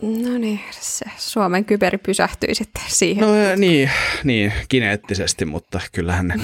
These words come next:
Speaker 2: internetin <laughs> puolella jatketaan tykittelyä ja, ja tota, tosiaan pahoittelut, että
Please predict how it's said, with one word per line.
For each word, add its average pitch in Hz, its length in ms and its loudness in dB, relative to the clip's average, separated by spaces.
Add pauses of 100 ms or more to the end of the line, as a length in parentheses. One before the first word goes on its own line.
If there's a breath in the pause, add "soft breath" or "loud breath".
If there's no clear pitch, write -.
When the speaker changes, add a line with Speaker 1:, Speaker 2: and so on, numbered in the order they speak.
Speaker 2:
internetin 98 520 0
<laughs> - 0 -
puolella 98 340 2
jatketaan 101 460 0
tykittelyä 90 760 -2
ja, 80 140 -2 (180)
ja 69 120 -8
tota, 73 300 -6
tosiaan 104 560 0
pahoittelut, 90 680 -2 (100)
että - 380 -6